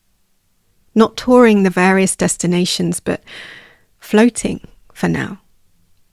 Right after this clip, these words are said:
Center ourselves, however possible, so we can stay afloat and be much more helpful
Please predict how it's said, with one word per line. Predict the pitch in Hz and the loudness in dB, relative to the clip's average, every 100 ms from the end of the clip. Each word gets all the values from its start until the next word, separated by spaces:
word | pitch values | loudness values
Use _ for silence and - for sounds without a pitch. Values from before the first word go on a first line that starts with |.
| _ _ _ _ _ _ _ | _ _ _ _ _ _ _
Center | - 214 220 202 | -4 -2 -2 -6
ourselves, | 165 - - 185 - | -10 -10 -12 -14 -8
however | 196 202 - | -6 -6 -8
possible, | - - - - - _ _ _ _ _ _ _ _ _ _ | -16 -18 -18 -18 -20 _ _ _ _ _ _ _ _ _ _
so | - 214 | -6 -2
we | 214 | -2
can | 214 | -4
stay | 202 - 202 214 | -8 -8 -6 -6
afloat | - - 214 208 _ _ _ _ _ _ _ _ _ _ _ _ - | -8 -6 -6 -8 _ _ _ _ _ _ _ _ _ _ _ _ -10
and | 202 | -6
be | 208 | -4
much | 190 196 - | -4 -8 -8
more | 170 156 | -8 -8
helpful | 185 - - 143 | -10 -12 -12 -14